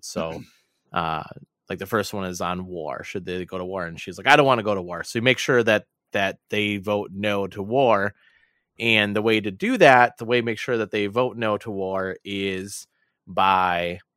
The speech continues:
um, setting up different,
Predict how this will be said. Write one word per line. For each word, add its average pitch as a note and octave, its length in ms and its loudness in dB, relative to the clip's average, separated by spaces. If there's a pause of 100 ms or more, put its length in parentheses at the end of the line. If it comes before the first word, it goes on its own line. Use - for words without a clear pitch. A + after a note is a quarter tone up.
(1160)
um, F#2 340 -8
setting C3 340 4
up - 200 -2
different, A2 440 -4